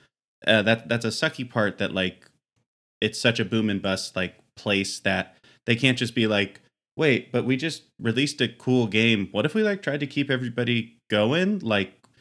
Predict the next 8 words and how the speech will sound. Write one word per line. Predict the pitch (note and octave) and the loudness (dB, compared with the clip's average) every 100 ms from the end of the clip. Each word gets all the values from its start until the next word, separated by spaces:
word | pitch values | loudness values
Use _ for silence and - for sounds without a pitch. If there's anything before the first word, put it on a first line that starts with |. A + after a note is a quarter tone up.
| _ _ _ | _ _ _
what's | G#2+ C3 - | 0 0 0
something | E3+ F3 F#3 E3+ | -2 0 0 0
to | C3 | 0
fill | - C3 A#2+ | 0 0 2
the | A2 | 0
gap | F#2 G#2+ G#2+ - _ _ _ | 4 4 4 0 _ _ _
for | A2+ G#2 | 0 2
our, | G2+ | 0